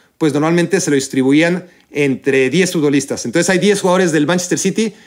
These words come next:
que ahora tienen cinco goles menos de los que tendrían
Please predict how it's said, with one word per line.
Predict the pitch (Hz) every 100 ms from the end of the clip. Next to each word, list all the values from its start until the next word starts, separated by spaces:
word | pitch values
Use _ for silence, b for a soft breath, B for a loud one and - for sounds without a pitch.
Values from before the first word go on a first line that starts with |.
| B B
que | - 143 139
ahora | 160 180
tienen | 185 185
cinco | 180 208 196 190
goles | 180 170
menos | 170 190 202 - b b b
de | 127
los | 139 135
que | 151
tendrían | 139 147 160 160 147